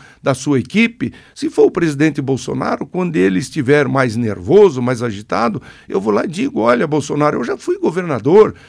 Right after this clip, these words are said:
eu já fui vice-governador, eu fui secretário da Agricultura, baixa um pouquinho a bola, vamos sentar, vamos conversar, vamos resolver isso, você tem o meu apoio." Se a Simone Tebet estiver lá, eu conheço a Simone quando ela era menina moça,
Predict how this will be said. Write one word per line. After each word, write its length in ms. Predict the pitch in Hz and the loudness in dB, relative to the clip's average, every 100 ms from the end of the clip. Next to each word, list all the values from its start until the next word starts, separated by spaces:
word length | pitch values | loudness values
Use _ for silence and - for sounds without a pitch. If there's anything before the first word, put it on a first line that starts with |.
| _ | _
eu 100 | - | -2
já 140 | 220 214 | 0 0
fui 220 | 220 220 | 0 -4
vice-governador, 1080 | 190 180 - 147 135 127 113 110 190 202 - - - | -4 -6 -4 -2 -2 -2 -4 4 6 6 4 -12 0
eu 120 | 208 | 2
fui 200 | - 214 | 2 -2
secretário 500 | - 180 160 151 170 | -4 -4 -4 -2 0
da 60 | 156 | -2
Agricultura, 560 | 139 139 180 127 - | -4 -8 -2 0 0
baixa 360 | 131 233 277 - | -2 -4 -4 -8
um 80 | 175 | -8
pouquinho 360 | 143 175 165 | -10 -6 -6
a 20 | |
bola, 400 | 123 180 220 135 - - - | -2 0 0 -2 -8 -20 -2
vamos 240 | 226 240 | 0 0
sentar, 420 | - - 190 214 | -4 -4 -2 0
vamos 280 | 151 202 208 | 0 -2 -2
conversar, 600 | - 160 127 - - 220 - - - | -6 -4 -4 -2 -2 -2 -6 -12 -2
vamos 280 | 220 233 | 0 0
resolver 480 | 160 180 165 143 135 | 0 0 2 0 0
isso, 320 | 190 226 - | 2 0 -2
você 160 | 165 - | -4 -4
tem 280 | - 233 440 | 2 0 2
o 60 | |
meu 180 | 262 208 | 0 2
apoio." 520 | 135 - 208 - 110 - _ _ _ _ _ | 0 2 2 2 -2 -8 _ _ _ _ _
Se 160 | - | -8
a 40 | 202 | -8
Simone 400 | - 165 180 147 | -6 -6 -4 -6
Tebet 300 | 170 180 147 | -4 -6 -6
estiver 320 | - 139 131 | -4 0 2
lá, 140 | 143 | 0
eu 80 | 196 | -2
conheço 360 | 147 170 175 165 | -2 -4 -4 -8
a 40 | |
Simone 380 | 147 156 147 185 | -8 -4 -4 -6
quando 180 | 233 320 | -6 -6
ela 160 | 392 | -4
era 160 | 640 165 | -2 -2
menina 340 | 156 143 131 | 0 0 0
moça, 540 | 107 135 202 202 104 | 0 0 0 0 -6